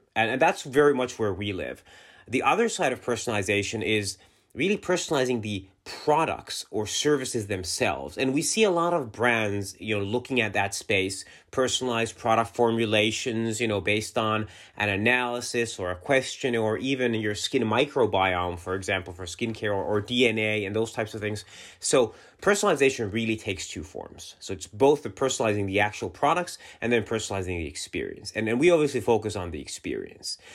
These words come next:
And what we, the, the reason we think that personalization across skin health, beauty, and wellness is particularly powerful is that if you look at the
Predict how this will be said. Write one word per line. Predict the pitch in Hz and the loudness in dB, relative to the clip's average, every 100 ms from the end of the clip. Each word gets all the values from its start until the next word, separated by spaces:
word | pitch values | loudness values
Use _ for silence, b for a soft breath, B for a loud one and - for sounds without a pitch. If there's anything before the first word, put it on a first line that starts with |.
| B B - | B B 0
And | 131 127 | 0 0
what | 143 131 143 | 0 0 2
we, | 160 | 0
the, | 175 156 | 0 -2
the | 143 107 156 | -2 -2 0
reason | 214 220 214 | 0 2 2
we | 151 | 2
think | 143 127 113 | 2 2 0
that | 107 | -4
personalization | - 147 151 - 135 117 107 101 117 113 - 104 92 B B B _ - | 0 0 0 0 0 0 0 2 0 0 -4 -4 -6 B B B _ -4
across | 110 - 156 175 185 | -4 0 2 4 0
skin | - 151 139 | 0 2 4
health, | 131 120 110 | 2 0 0
beauty, | 120 117 | 2 2
and | 104 | 2
wellness | 98 98 92 87 - - | 2 0 -2 -6 -6 -2
is | 110 104 b b b | 0 0 b b b
particularly | - 127 220 214 123 | -2 0 0 0 -4
powerful | 95 - 107 101 - 92 71 | -6 0 2 2 -2 -6 -4
is | 98 90 | -4 0
that | 104 98 98 b b b b - | 2 2 0 b b b b -4
if | 143 - | -4 -2
you | 208 | 0
look | 196 143 165 - - | 0 4 2 2 -2
at | 113 107 104 - - _ _ _ _ | 0 0 0 -6 -20 _ _ _ _
the | 117 113 120 113 107 104 | -12 -2 -2 0 -2 -6